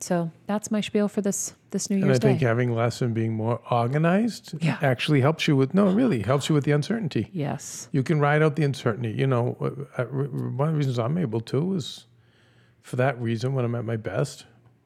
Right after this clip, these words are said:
Speaker 2: my backup protocols, all my other things, my workarounds.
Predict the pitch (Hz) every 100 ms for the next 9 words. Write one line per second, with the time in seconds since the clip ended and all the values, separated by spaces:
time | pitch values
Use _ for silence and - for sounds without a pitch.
0 | _ 120 107 113 - 110 - 110 107 -
1 | 104 110 120 139 156 156 156 135 123 120
2 | 123 127 - _ _ - 127 117 107 107
3 | 107 123 160